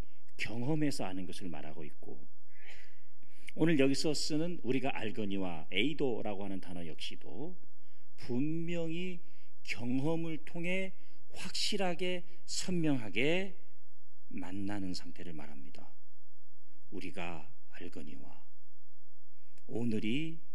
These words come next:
하나님을 경험하는 예배 시간이 되시길 축복합니다. 찬양대가 그것을 위해 준비했고, 지금 이 시간에도 중보기도팀이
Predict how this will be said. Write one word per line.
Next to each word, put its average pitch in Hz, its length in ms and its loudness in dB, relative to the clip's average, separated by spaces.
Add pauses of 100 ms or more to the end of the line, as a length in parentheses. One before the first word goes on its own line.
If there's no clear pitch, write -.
(220)
하나님을 147 880 0
경험하는 101 720 0 (500)
예배 104 540 0
시간이 95 400 0
되시길 87 400 0
축복합니다. - 680 0 (1400)
찬양대가 98 840 0 (220)
그것을 160 460 0
위해 139 140 2
준비했고, 90 760 0 (920)
지금 156 360 0
이 135 60 2
시간에도 120 720 0
중보기도팀이 143 1200 0